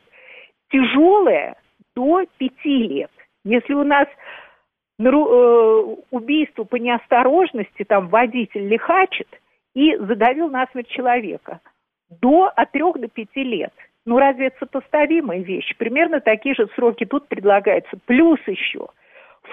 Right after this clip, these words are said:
в купе с конфискацией это вообще запредельная вещь, которая, кроме огромного взяточничества в правоохранительных органах,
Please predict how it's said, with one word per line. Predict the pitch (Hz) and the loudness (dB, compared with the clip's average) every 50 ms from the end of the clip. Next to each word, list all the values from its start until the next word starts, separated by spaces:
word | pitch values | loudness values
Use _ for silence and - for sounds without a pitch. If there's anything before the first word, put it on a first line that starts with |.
| - - | -16 -4
в | 240 247 226 233 | 0 2 2 2
купе | 226 - _ - 285 285 269 - 170 165 170 | 2 0 _ -2 -2 -2 -2 -2 -2 -2 -2
с | 170 _ - - | -2 _ -14 -8
конфискацией | - - 233 226 - - 220 - - - - 254 302 320 320 - - - 185 175 - | -6 -6 -4 -4 -2 -2 -2 -4 -2 0 2 2 2 2 0 -4 -6 -4 -4 -4 -4
это | - 214 240 233 - 240 | -2 -4 -4 -2 -2 -2
вообще | 208 220 226 226 - - - 302 320 302 226 | 0 0 0 0 -4 -6 -4 -2 -2 -2 -2
запредельная | 190 202 226 - - 247 240 226 233 240 226 220 190 165 156 147 151 160 - - | -4 -6 -8 -8 -8 -10 -10 -10 -8 -6 -4 -2 -2 -4 -4 -8 -10 -12 -10 -10
вещь, | 175 180 208 262 330 359 - - - | -10 -6 -2 0 0 0 0 -2 -4
которая, | - 170 175 - 233 240 240 226 - - _ | -4 -4 -4 -2 0 2 2 2 2 0 _
кроме | _ - 226 226 233 214 190 185 180 | _ -4 0 2 2 2 0 -2 -4
огромного | 185 180 180 233 254 269 254 226 196 175 165 160 165 165 | -4 -4 -4 -2 0 2 2 0 0 -4 -8 -6 -6 -8
взяточничества | 170 175 165 220 208 185 - - - - - 165 160 - - _ - - | -8 -4 0 0 0 0 -2 -8 -14 -14 -14 -14 -16 -18 -18 _ -20 -20
в | - _ | -18 _
правоохранительных | - 180 175 - - - 190 185 185 180 175 - - - - - _ | -8 -8 -8 -6 -4 -2 -2 -2 -2 -4 -10 -14 -16 -16 -16 -8 _
органах, | - 311 381 359 302 233 160 156 | 0 0 0 0 -2 -6 -6 -8